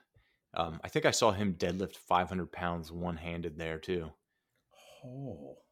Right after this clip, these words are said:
Speaker 1: Yeah, he used a strap, I think. He used a strap, but it was still a one-handed deadlift
Speaker 2: That's,
Speaker 1: with, like,
Speaker 2: yeah.
Speaker 1: five hundred pounds. And he was, like, sixty years old. It was, it was impressive.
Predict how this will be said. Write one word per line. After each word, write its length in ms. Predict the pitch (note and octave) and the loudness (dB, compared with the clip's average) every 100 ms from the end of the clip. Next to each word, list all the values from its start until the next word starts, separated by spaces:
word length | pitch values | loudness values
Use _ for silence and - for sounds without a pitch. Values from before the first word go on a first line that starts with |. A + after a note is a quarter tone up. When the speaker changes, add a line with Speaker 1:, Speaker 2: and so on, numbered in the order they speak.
| _ _ _ | _ _ _
Speaker 1:
Yeah, 160 | F2+ E2+ | -4 -4
he 160 | E2 | -2
used 240 | G#2 C#3+ - | 2 4 4
a 60 | |
strap, 560 | F3+ - G#2 F#2+ E2+ - | 0 4 6 6 6 0
I 40 | |
think. 480 | F2 F#2 E2 D2+ - _ _ | -2 -2 -4 -8 -18 _ _
He 80 | G2 | 0
used 140 | G#2 | 2
a 60 | A2+ | 2
strap, 340 | - F#2+ F2 | 4 4 6
but 80 | G2+ | 4
it 40 | |
was 120 | G2+ | 4
still 240 | - C3 G#2+ | 4 6 6
a 60 | |
one-handed 500 | F#2+ G#2+ G#2 G2+ F#2 | 6 4 4 2 2
deadlift 160 | F2 F2 | 0 4
Speaker 2:
That's, 200 | G2+ F#2+ | 4 4
Speaker 1:
with, 100 | - | 0
like, 100 | E2 | -4
Speaker 2:
yeah. 80 | F2 | 4
Speaker 1:
five 180 | F2 D#2 | 6 6
hundred 180 | E2 E2+ | 2 0
pounds. 400 | F2 F2 F2+ - _ _ _ | -4 -4 -8 -16 _ _ _
And 120 | G2 | -2
he 40 | F#2+ | -2
was, 140 | F#2+ | 0
like, 200 | G#2+ - | -2 0
sixty 420 | - - A2 - | 2 4 2 0
years 300 | G#2 F#2+ G2 | -2 0 2
old. 260 | G2 F#2 F#2 | 2 0 0
It 40 | |
was, 140 | F#2 F2+ | 0 0
it 140 | G2 - - - _ _ - | -4 -6 -20 -20 _ _ 2
was 180 | A2+ G#2+ | 4 4
impressive. 500 | G2+ G#2+ F#2+ E2+ | 8 8 8 2